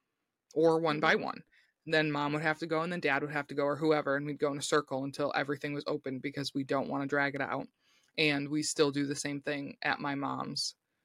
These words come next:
Speaker 1: um, on Christmas Eve. And then Megan and I take turns opening our <laughs> gifts on Christmas Day so we can watch each other,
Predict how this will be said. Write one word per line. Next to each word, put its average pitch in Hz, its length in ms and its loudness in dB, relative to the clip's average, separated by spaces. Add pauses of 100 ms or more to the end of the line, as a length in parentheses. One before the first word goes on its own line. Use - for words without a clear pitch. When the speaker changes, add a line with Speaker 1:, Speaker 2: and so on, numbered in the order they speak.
(340)
Speaker 1:
um, 147 340 0
on 139 180 2
Christmas 143 420 -2
Eve. 139 340 -4 (300)
And 147 220 2
then 143 320 -2
Megan 143 360 0
and 139 100 -2
I 139 160 0
take 147 300 -2
turns 143 520 -6 (140)
opening 143 360 0
our 185 120 6
<laughs> - 20 -10
gifts 196 320 2
on 165 160 0
Christmas 160 420 -2
Day 151 200 4
so 240 160 2
we 277 80 8
can 277 180 4
watch 285 340 0
each 254 160 -2
other, - 460 -4